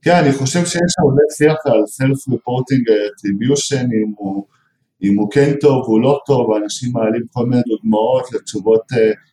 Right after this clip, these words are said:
שהם קיבלו בטפסים האלה, שלא עזרו להם, אה, להבין איך הדברים קורים. אז א', אני חושב שזה לא מתאים לכל אחד, כי זה בעיקר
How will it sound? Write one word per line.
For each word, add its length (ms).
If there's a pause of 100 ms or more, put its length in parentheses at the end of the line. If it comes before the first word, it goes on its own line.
(140)
שהם 280
קיבלו 420
בטפסים 600
האלה, 280
שלא 440
עזרו 280
להם, 360
אה, 140
להבין 500
איך 200
הדברים 380
קורים. 360 (720)
אז 160
א', 260
אני 100
חושב 160
שזה 300
לא 180
מתאים 360
לכל 280
אחד, 240 (100)
כי 540 (340)
זה 100
בעיקר 600